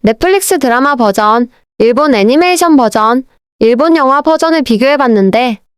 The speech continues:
영상화는 한국 제작의 넷플릭스 버전의 완벽한 승리였다.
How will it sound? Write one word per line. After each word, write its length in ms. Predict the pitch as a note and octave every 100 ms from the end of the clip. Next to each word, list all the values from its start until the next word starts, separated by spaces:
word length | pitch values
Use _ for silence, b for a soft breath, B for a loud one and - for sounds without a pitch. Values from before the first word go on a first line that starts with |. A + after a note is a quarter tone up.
| -
영상화는 680 | G#3 A#3 D#4+ E4 D#4+ C#4+ C#4
한국 340 | F4 F4+ F4+
제작의 400 | - A3+ A#3 A#3+
넷플릭스 560 | C#4+ - D#4 F4+ - D#4+
버전의 400 | A3+ G3 A#3+ B3
완벽한 520 | G3 F3+ A#3 B3 D4+
승리였다. 680 | D#4+ E4 C#4+ - - D#3+